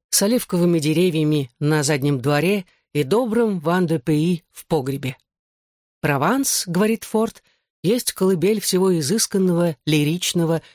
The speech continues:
и человечного в европейской цивилизации. Что же до женщин Прованса с их неукротимым темпераментом и орлиным обликом,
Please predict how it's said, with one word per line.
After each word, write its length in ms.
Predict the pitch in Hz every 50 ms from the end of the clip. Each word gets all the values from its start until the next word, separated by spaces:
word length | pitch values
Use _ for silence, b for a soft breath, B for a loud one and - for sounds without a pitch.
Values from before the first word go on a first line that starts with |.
| B
и 100 | B 156
человечного 800 | - - 156 147 147 143 147 175 165 - - 151 147 135 139 123 b b b b
в 60 | b
европейской 600 | 135 135 156 139 147 143 - 165 151 - - -
цивилизации. 880 | 139 - 151 139 139 139 139 135 127 151 147 135 - - - 131 131 - _ _ _ _ _ _ _ _ -
Что 220 | - - 175 156
же 140 | 131 147 143
до 160 | 131 143 135
женщин 440 | 123 117 165 208 196 175 - 139 120
Прованса 560 | - 143 139 135 151 175 185 165 - - 143
с 100 | - -
их 180 | 151 135 - - b b b b b -
неукротимым 680 | 147 147 131 - - 147 135 - 180 180 170 165 156 147
темпераментом 920 | - - 139 139 - 170 156 160 170 180 170 147 143 139 - 151 131 123 b b b b b
и 60 | 143
орлиным 500 | 147 147 135 143 151 147 147 147 139 147
обликом, 520 | 180 214 196 196 208 - - 202 190 175